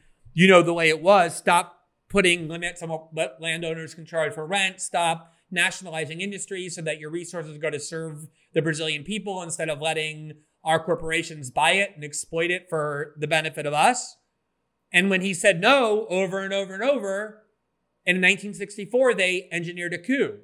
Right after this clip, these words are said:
and they overthrew that government, installed the military regime that destroyed Brazil for the next twenty-one years. That's what power does. That's what power does. So it shouldn't be a surprise that when there are movements that arise that are genuinely threatening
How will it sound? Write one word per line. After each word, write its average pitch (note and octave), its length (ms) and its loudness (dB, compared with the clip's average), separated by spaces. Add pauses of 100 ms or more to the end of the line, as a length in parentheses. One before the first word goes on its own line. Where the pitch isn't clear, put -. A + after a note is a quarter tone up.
and D3+ 120 -10
they D3+ 120 0
overthrew E3 380 -4
that D#3+ 180 0
government, D#3 500 -4 (260)
installed D3+ 500 0
the D#3 60 -6
military D3+ 380 -10
regime D3 380 -8
that D3 160 0
destroyed D3 400 -6
Brazil C3+ 300 -8
for D#3 100 -10
the C#3 80 -8
next C3+ 200 -10
twenty-one C#3+ 640 -10
years. D#3+ 300 -2 (460)
That's F#3 460 4 (520)
what F3 180 0
power G#3+ 360 2
does. F3 640 2
That's F#3+ 300 0
what F#3+ 140 -8
power F3+ 300 -2
does. F#3 340 0
So F#3 160 -8
it D#3+ 100 -12
shouldn't A3+ 340 -10
be A#3 160 -8
a G#3 60 -2
surprise E3 1040 -4 (560)
that E3 240 4
when G#3+ 260 6
there G#3+ 220 2
are F3+ 80 0
movements E3+ 640 -2
that D3 140 -6
arise D3 560 0
that C3+ 140 -8
are C#3 80 -10
genuinely E3 640 -10
threatening C3+ 720 -2